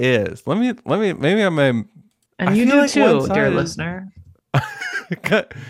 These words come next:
Speaker 1: take out a picture. Yeah, like, you slid the left side of him down or whatever. It's okay. It's okay. He's very handsome.
Speaker 2: Down. Wow.
Speaker 1: <laughs> Uh, but Pauline looks a lot like him,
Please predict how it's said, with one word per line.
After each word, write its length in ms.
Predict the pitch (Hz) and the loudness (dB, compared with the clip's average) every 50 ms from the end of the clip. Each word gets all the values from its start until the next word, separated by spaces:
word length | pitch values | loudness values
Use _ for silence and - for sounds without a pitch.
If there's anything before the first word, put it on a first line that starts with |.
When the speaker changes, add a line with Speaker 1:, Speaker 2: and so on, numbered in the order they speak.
| - - _ - | -20 -20 _ 0
Speaker 1:
take 220 | - 208 254 254 | 0 2 2 2
out 160 | 302 302 277 | 2 0 2
a 20 | - | 0
picture. 300 | 254 233 - - 214 196 | 0 0 0 0 0 0
Yeah, 220 | 208 262 269 190 | 2 2 2 2
like, 260 | 135 139 165 185 - - | 2 2 0 0 0 0
you 100 | 220 196 | 0 0
slid 500 | - - - 262 254 254 247 220 208 - _ _ _ _ _ _ _ _ _ _ _ - | 0 -2 0 2 2 2 2 0 -4 -8 _ _ _ _ _ _ _ _ _ _ _ -4
the 200 | - 175 185 180 | 0 2 2 4
left 300 | 175 175 175 180 175 - | 4 4 2 2 0 -2
side 280 | - - 165 160 160 160 | -2 0 2 2 2 2
of 140 | 160 156 147 | 0 0 -2
him 80 | 147 131 | -2 -2
down 440 | 123 117 113 110 110 110 110 110 110 | 0 0 0 0 0 0 0 0 0
or 160 | 107 104 101 | -2 -2 -2
whatever. 280 | 101 101 101 104 104 92 | -2 0 0 0 -2 -2
It's 160 | - 185 - | -4 -4 -4
okay. 440 | - 160 - - 113 - - - - _ - | -4 -6 -6 -6 -8 -8 -8 -10 -12 _ -18
It's 140 | - - - | -10 -4 -4
okay. 420 | 262 - - 123 98 - - 127 - - | -4 -2 -2 -4 -4 -4 -8 -8 -6 -2
He's 160 | 202 202 170 | -2 -2 0
very 240 | 185 214 233 254 240 | 0 0 2 2 0
handsome. 480 | 220 208 220 208 - - 87 95 101 _ _ _ _ _ _ _ _ _ _ - - 214 - - - | 0 0 -2 -4 -4 -8 -8 -8 -10 _ _ _ _ _ _ _ _ _ _ -6 -6 -4 -4 -6 -8
Speaker 2:
Down. 460 | - - - - - - - 65 - - - - - | -8 -8 -6 -6 -8 -8 -8 -8 -8 -8 -8 -8 -10
Wow. 600 | - 175 170 - - - - - - - - - - | -10 -8 -8 -6 -6 -4 -4 -4 -4 -6 -10 -8 -6
Speaker 1:
<laughs> 60 | - - - - - - - - 294 254 196 202 202 160 143 131 127 120 117 113 - - - _ _ _ - | -6 -6 -6 -8 -16 -16 -14 -12 -10 -8 -6 -6 -6 -6 -8 -8 -8 -10 -12 -14 -18 -20 -20 _ _ _ -4
Uh, 540 | 143 135 131 131 127 127 123 123 123 123 - - _ _ _ | 0 0 2 2 2 2 0 0 -2 -2 -6 -8 _ _ _
but 180 | - 165 165 - | -2 -2 0 0
Pauline 480 | 175 180 185 190 202 214 214 202 185 | 0 0 0 0 0 -2 -2 -4 -2
looks 280 | 165 175 175 - - - - - | -2 -2 -2 -2 -6 -10 -4 -2
a 80 | 113 117 | 0 0
lot 560 | 120 117 110 110 113 120 120 113 107 - - | 0 0 0 0 2 2 2 0 -2 -4 -4
like 240 | 98 98 95 95 - | -2 -2 -2 -4 -6
him, 440 | - 92 95 104 95 95 123 120 | -10 -10 -10 -10 -10 -12 -12 -12